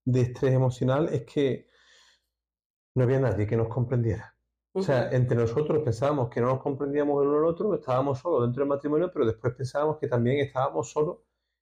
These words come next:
Speaker 1: en nuestro entorno.
Speaker 2: En el
Speaker 1: Y
Speaker 2: mundo.
Speaker 1: teníamos un montón de amigos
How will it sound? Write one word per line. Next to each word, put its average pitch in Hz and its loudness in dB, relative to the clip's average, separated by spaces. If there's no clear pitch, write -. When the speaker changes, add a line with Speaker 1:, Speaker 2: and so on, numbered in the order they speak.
Speaker 1:
en 131 2
nuestro 120 0
entorno. 147 0
Speaker 2:
En - -2
el 180 -2
Speaker 1:
Y 180 -4
Speaker 2:
mundo. 190 0
Speaker 1:
teníamos 143 2
un 156 2
montón 156 0
de 123 2
amigos 131 -4